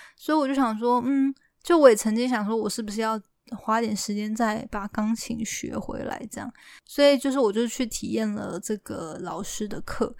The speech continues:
那我觉得其实这个方法还蛮不错，因为现在疫情嘛，然后，嗯，它是线上学习，它也会录影，然后就每天一个小时，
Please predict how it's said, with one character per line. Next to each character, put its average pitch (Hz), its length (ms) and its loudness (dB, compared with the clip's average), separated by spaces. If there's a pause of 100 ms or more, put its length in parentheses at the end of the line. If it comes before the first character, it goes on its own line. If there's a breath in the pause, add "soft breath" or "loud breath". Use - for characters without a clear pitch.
(320 loud breath)
那 302 160 4
我 233 120 6
觉 240 180 0
得 302 80 6
其 294 160 2
实 277 60 4
这 269 360 8
个 233 160 -10
方 269 200 6
法 269 140 6
还 202 120 0
蛮 185 300 0
不 190 160 -4
错， 214 280 0
因 226 60 2
为 262 80 6
现 277 180 2
在 269 100 2
疫 262 180 2
情 - 260 -4
嘛， - 220 -6
然 - 140 -4
后， 214 240 0
嗯， 196 220 0
它 254 220 4
是 262 140 0
线 233 260 0
上 220 300 2
学 190 340 -2
习， - 360 -4
它 240 100 0
也 214 160 0
会 220 140 2
录 226 320 2
影， 175 280 -12
然 220 100 -2
后 214 100 0
就 220 120 2
每 214 180 -4
天 220 340 -2
一 233 60 -6
个 202 160 -2
小 226 260 -6
时， - 320 -8